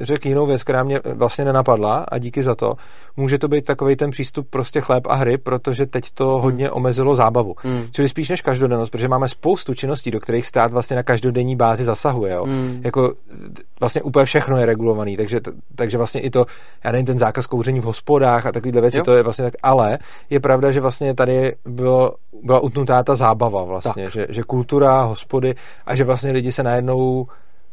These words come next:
Speaker 1: nemohli bavit tím způsobem, na který byli zvyklí a museli si hledat novou zábavu, což určitě pomohlo třeba nám YouTube.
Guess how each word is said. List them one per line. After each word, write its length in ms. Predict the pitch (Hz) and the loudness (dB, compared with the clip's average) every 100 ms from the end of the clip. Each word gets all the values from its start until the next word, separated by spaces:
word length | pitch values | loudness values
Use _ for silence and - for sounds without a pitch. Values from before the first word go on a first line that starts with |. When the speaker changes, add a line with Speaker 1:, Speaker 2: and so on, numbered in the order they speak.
| - - - | -14 -14 -8
Speaker 1:
nemohli 400 | 135 131 139 143 | 0 4 6 6
bavit 260 | 135 127 127 | 6 4 0
tím 160 | 139 | -4
způsobem, 480 | 131 - 127 131 135 | -4 -8 -6 -2 0
na 100 | 131 | -2
který 240 | - 135 | 0 0
byli 200 | 131 143 | 4 4
zvyklí 420 | 123 123 - 135 135 | 4 -2 -2 -2 -2
a 60 | |
museli 300 | 127 123 127 | -2 0 -2
si 120 | - | 2
hledat 280 | 127 127 131 | 2 4 2
novou 280 | 120 113 117 | 2 0 0
zábavu, 540 | 113 110 113 107 123 131 - - - | 0 0 -2 -2 -6 -8 -14 -14 -14
což 180 | - 127 | -10 -8
určitě 220 | 147 120 | -6 -4
pomohlo 320 | 120 123 120 127 | -2 0 0 0
třeba 260 | - 120 | -2 0
nám 300 | 117 117 123 117 | 0 0 -4 -6
YouTube. 340 | 113 131 120 | -6 -6 -6